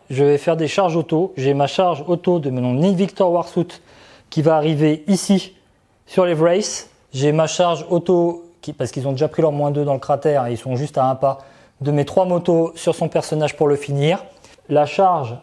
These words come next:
des Inceptors qui avaient advancé à ce tour, le P C a utilisé pour utiliser le stratagème Raven Guard frappe depuis le ciel, qui permet à une unité qui a advance de charge et en plus on ajoute un jet de charge. Mon but c'est de faire un gros jet pour arriver derrière lui.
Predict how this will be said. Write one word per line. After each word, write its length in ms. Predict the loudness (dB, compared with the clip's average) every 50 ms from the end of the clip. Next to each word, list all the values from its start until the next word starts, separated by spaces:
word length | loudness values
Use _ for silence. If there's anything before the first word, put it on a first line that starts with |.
| -12
des 720 | -10 -4 -2 2 2 4 4 4 2 2 0 0 -2 0 -2
Inceptors 460 | -2 -2 -4 -6 -2 -2 -2 -2 0
qui 100 | 0 -2
avaient 140 | 0 2 2
advancé 420 | 0 0 -2 -6 -6 -6 -4 -4
à 60 | -4
ce 160 | -4 -4 -10
tour, 400 | -8 -4 0 0 0 0 -2 -4 -8
le 140 | -4 -4 -4
P 180 | -2 -2 -4 -4
C 200 | -2 0 0 0
a 40 |
utilisé 400 | 0 0 -2 -8 -6 -4 -4 -4
pour 140 | -4 -4 -6
utiliser 300 | -6 -6 -6 -4 -4 -2
le 120 | -2 -4 -4
stratagème 520 | -4 -6 -4 -2 0 0 2 0 0 0
Raven 300 | 0 -2 -2 -2 -2 -2
Guard 200 | 0 0 0 -2 -4 -10 -16 -20 -20 _ _
frappe 340 | -20 -8 -2 -2 -2 0 0
depuis 240 | -4 -4 -2 -2 -2
le 40 | -2
ciel, 380 | -2 0 0 0 0 0 -4
qui 120 | -8 -10 -6
permet 240 | -4 -2 -2 -2
à 40 | -2
une 60 | -2
unité 240 | -4 -4 -4 -4 -4
qui 80 | -4 -4
a 80 | -6 -4
advance 460 | -6 -4 -2 0 -2 -2 -2 -8 -8
de 140 | -4 -4 -4
charge 320 | -2 0 0 0 0 0 -4 -6
et 60 | -4
en 60 | -4 -4
plus 140 | -4 -6 -4 -2
on 80 | -2 -2
ajoute 380 | 0 -2 -4 -6 -8 -14 -8 -4
un 100 | -2 -2
jet 100 | -2 -2
de 80 | -6 -8
charge. 320 | -4 -2 0 0 -2 -4 -12 -20 _ _ _ _ _ _ -6
Mon 100 | -4 -2
but 140 | -2 -2 -2
c'est 120 | -2 -2
de 40 | 0
faire 120 | 0 0
un 60 | 0 2
gros 140 | 2 0 0
jet 120 | 0 -2
pour 140 | 0 0 0
arriver 180 | 0 0 0
derrière 240 | 0 0 0 0 -2
lui. 80 | -6